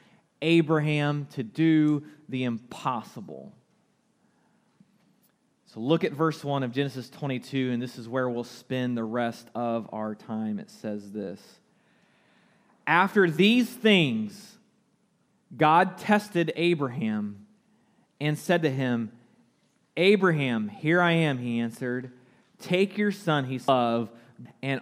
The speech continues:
offer him there as a burnt offering on one of the mountains I will tell you about.'" This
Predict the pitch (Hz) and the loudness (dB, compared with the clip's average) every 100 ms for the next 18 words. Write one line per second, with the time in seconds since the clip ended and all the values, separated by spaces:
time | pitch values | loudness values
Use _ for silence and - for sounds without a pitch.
0 | - 147 185 190 196 202 190 160 151 151 | -2 2 0 0 0 2 2 2 2 2
1 | 151 - 135 123 110 - 147 151 - 135 | 0 -2 -6 -6 -8 -4 -4 -4 -2 0
2 | 143 139 123 117 117 110 113 110 117 135 | 0 -2 -6 -4 -4 -4 -6 -6 -4 -4
3 | 156 156 143 120 120 101 123 117 - 113 | -4 -4 -4 -4 -6 -8 -8 -10 -8 -8
4 | 107 - - 123 110 101 101 92 73 - | -8 -12 -10 -6 -4 -6 -8 -8 -10 -10
5 | - _ _ _ _ _ _ _ _ _ | -16 _ _ _ _ _ _ _ _ _
6 | _ _ _ _ _ _ _ _ _ _ | _ _ _ _ _ _ _ _ _ _
7 | _ _ _ _ _ _ _ _ _ _ | _ _ _ _ _ _ _ _ _ _
8 | _ _ _ _ _ _ - 104 135 185 | _ _ _ _ _ _ -20 -4 0 0
9 | 202 - - | -2 -10 -20